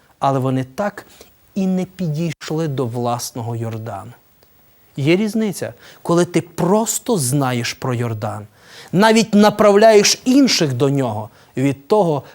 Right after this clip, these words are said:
коли твої ноги ступлять у його води. Про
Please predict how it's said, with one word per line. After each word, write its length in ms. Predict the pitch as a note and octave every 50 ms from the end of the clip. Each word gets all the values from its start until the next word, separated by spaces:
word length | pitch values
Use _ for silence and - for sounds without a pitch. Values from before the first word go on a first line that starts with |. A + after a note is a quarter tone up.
| _ _
коли 300 | - - D3+ D3+ C#3 D3
твої 680 | C#3+ - - D3+ B2+ A2+ B2+ C3 B2+ B2 C3+ F3+ G3+ G3+
ноги 480 | D#3+ C3 C3 B2+ B2 A2+ G2 G2+ - - _ _ - - -
ступлять 720 | - - - - F3+ F3 D3 - C#3 C3 A#2 A2+ - - _ _ _ -
у 80 | C#3+
його 280 | A#2 A#2+ A#2+ G#2 A#2+ A#2
води. 420 | G2+ G2+ A2 A2 G#2 G2 G2 G#2+ - _ _ _ _ _ _ _ _ _ _ _ _ _ _ _ _ _ _ _ _
Про 160 | - F3+ E3+